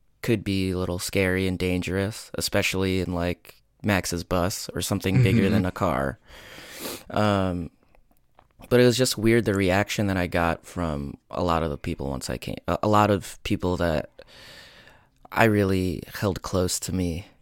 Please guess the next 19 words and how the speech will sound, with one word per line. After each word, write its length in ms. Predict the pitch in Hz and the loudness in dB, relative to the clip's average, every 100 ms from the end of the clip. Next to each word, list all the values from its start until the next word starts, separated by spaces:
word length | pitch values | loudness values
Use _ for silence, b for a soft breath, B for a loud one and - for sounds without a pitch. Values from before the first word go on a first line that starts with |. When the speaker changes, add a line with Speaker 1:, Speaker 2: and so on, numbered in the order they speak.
| _ _ - | _ _ -10
Speaker 1:
before 380 | 95 - 92 92 | -8 -4 0 2
I 80 | |
left, 340 | 117 135 147 - | 4 2 0 -2
and 120 | 101 | -2
now 200 | 95 90 | 0 2
I'm 120 | 95 92 | 0 0
like, 360 | 90 85 - - - | -2 -4 -6 -12 -4
"I 40 | |
don't 100 | 107 | -2
know 80 | 151 | -2
if 100 | 147 | -2
I 40 | |
wanna 180 | 113 87 | -2 -2
hang 220 | 95 85 | -2 -2
out 140 | 90 85 | -2 -2
with 120 | 78 | -4
these 160 | - - | -8 -10
folks 320 | - - - | -10 -10 -10
anymore." 460 | 50 50 53 50 | -10 -10 -10 -12